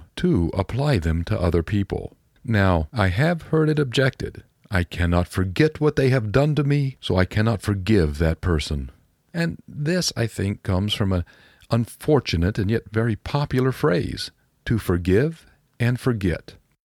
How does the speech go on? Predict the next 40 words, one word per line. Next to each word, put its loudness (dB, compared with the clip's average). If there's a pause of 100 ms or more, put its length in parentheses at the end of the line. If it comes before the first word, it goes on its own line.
meaning 2
that 4
in 2
order 4
to -2
forgive 2 (100)
and 2
for 2
our 4
forgiveness 0
to 0
be 2
authentic, 0 (160)
we 2
must 0
forget 0 (100)
the 0
wrongs 2
that 0
have 0
been 0
done 2
to -2
us. -12 (320)
And 2
I 4
also 0
think -2
that -2
this -2
has -2
some -2
basis -2
in 0
the 0
Bible. -2 (340)
Well, 0 (260)
in 0
the 2
misinterpretation -2